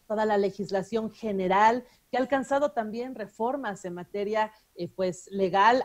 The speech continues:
aquí en los estados. Algunos estados se han detenido de pronto, eh, pues, en incorporar algunos rubros. Sin embargo, la realidad es que con los lineamientos que emitió el ine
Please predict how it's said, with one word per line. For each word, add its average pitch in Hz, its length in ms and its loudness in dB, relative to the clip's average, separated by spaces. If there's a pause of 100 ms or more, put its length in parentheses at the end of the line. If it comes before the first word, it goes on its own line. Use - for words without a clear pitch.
(120)
aquí 226 340 -2
en 277 140 2
los 202 160 0
estados. 196 600 2
Algunos 226 360 0
estados 240 460 2
se 226 100 2
han 233 200 6
detenido 202 560 2
de 180 100 -6
pronto, 190 640 -6
eh, 175 320 -12 (240)
pues, - 180 -8
en 226 120 -6
incorporar 226 560 -4
algunos 233 520 -6
rubros. 214 520 -8 (200)
Sin 220 240 -4
embargo, 240 580 -2 (240)
la 214 240 -2
realidad 202 640 -2 (260)
es 226 120 -12
que 247 160 -8
con 226 160 0
los 214 140 0
lineamientos 226 680 -4
que 240 100 -4
emitió 202 340 2
el 220 120 2
ine 220 400 -4